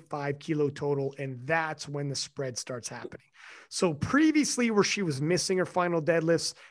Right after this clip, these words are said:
and fell behind a little, in two thousand eighteen, she really unveiled the full package and her full potential.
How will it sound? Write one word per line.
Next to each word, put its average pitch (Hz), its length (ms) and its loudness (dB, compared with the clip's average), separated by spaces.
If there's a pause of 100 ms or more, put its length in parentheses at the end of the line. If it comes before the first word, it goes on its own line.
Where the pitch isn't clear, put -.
(100)
and 151 180 0
fell 175 220 0
behind 160 400 2
a 160 60 2
little, 156 360 4 (540)
in 170 280 2
two 226 160 -2
thousand 185 640 2
eighteen, 170 520 0
she 147 240 -4
really 156 580 2
unveiled 139 440 0
the 135 60 -8
full 151 240 2
package 143 420 -4
and 139 80 -4
her 127 80 -6
full 143 240 -2
potential. 131 640 -8